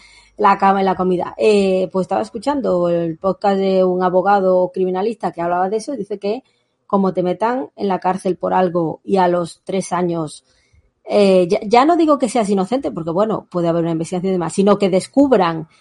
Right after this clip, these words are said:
que lo ha hecho otra persona, eh, a ti te han destrozado la vida y te comen los mocos, porque no te corresponde nada, nada de nada.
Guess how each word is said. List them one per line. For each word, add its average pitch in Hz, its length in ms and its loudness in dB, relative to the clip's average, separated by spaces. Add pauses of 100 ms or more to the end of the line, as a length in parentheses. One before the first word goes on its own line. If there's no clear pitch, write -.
(140)
que 196 80 2
lo 190 60 6
ha 185 40 6
hecho 202 160 0
otra 202 200 2
persona, 185 580 -2 (520)
eh, 202 400 4
a 185 120 0
ti 190 100 -2
te 202 80 -2
han 208 60 0
destrozado 208 340 0
la 190 80 4
vida 180 260 0
y 294 60 -2
te 262 120 -2
comen 185 240 0
los 165 100 -2
mocos, 196 340 -4
porque 180 260 -4
no 170 100 -4
te 170 80 -4
corresponde 180 440 -4
nada, 214 540 -4
nada 185 400 2
de 233 100 -2
nada. 220 380 -2